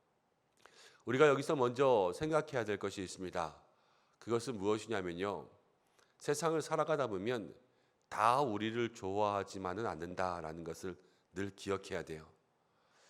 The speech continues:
"나를 왜 이렇게 힘들게 하지?" 세상은요,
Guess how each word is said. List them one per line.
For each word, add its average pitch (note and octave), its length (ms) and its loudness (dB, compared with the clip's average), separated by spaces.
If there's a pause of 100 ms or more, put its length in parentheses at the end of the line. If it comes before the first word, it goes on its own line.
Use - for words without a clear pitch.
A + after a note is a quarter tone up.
(360)
"나를 A#2 420 -2
왜 B2 180 0
이렇게 D#3 300 -6
힘들게 E3+ 380 -4
하지?" G#2+ 540 -8 (1000)
세상은요, C#3+ 880 -4